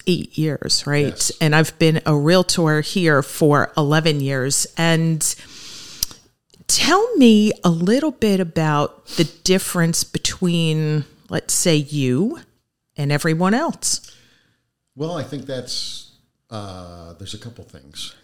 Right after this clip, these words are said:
Speaker 2: One is, over those thirty-five years of being self-employed, I've really learned how to communicate well with everyone. I was on a day-to-day basis with my clients face-to-face.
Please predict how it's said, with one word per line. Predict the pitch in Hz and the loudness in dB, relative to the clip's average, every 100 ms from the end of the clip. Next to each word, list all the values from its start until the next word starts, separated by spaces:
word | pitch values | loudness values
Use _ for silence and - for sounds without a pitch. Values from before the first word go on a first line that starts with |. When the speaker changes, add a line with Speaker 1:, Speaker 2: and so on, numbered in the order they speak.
| _ _ _ _ 95 | _ _ _ _ _
Speaker 2:
One | 87 135 143 | -18 -16 -14
is, | 95 82 80 - - _ _ _ _ _ _ 113 | -14 -16 -20 -20 -20 _ _ _ _ _ _ -10
over | 127 131 | -8 -6
those | 113 104 - | -6 -8 -8
thirty-five | 104 101 - 92 87 | -10 -12 -14 -16 -16
years | 90 85 | -18 -18
of | - | -16
being | 90 82 | -14 -12
self-employed, | 82 - 92 85 85 78 98 92 82 | -14 -12 -12 -12 -16 -12 -10 -10 -12
I've | 78 | -14
really | 98 107 101 | -10 -10 -10
learned | 98 92 87 | -12 -14 -16
how | 92 | -18
to | |
communicate | - 90 107 117 - 107 101 | -12 -6 -6 -6 -10 -12 -14
well | 98 95 90 90 | -16 -16 -14 -16
with | 82 90 87 - _ _ _ _ | -16 -12 -14 -16 _ _ _ _
everyone. | 160 143 85 71 _ _ _ _ _ _ _ _ | -16 -14 -16 -20 _ _ _ _ _ _ _ _
I | 95 | -14
was | 92 95 90 - - | -12 -14 -14 -14 -16
on | 90 90 87 87 | -20 -18 -18 -18
a | 82 80 78 _ | -20 -20 -20 _
day-to-day | 98 98 95 92 92 | -12 -12 -16 -14 -12
basis | 95 95 - 110 - 87 | -10 -10 -10 -12 -12 -16
with | 80 _ _ 87 | -18 _ _ _
my | 82 | -20
clients | 82 - 92 98 101 - | -18 -14 -12 -10 -10 -14
face-to-face. | - 92 92 - 90 - 98 113 - - | -14 -14 -14 -16 -16 -12 -10 -10 -12 -18